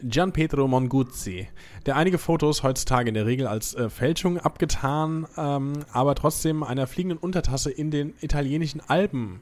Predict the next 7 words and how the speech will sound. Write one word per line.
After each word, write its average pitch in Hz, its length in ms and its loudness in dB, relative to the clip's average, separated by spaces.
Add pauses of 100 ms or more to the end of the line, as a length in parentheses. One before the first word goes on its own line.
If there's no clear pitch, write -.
(100)
hatte 117 220 -4
der 110 140 0
gemacht. 101 420 -8 (760)
Und 143 180 2
da 143 60 6
behauptete 143 480 2
er, 135 420 -2